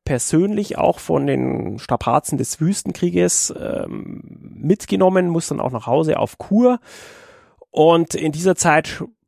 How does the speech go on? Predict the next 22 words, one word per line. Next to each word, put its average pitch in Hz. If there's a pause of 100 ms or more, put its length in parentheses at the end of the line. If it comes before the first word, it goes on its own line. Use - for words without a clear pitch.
(100)
bauen 170
die 160
Briten -
im 139
F-, -
Herbst -
neunzehnhundertzweiundvierzig 151
ihre 131
Streitmacht -
stärker 127
auf. 160
Sie 143
haben 123
auch -
einen 120
neuen 117
Oberbefehlshaber, 185
den 127
bekannten 131
Bernard 123
Mont-, -
Montgomery, 190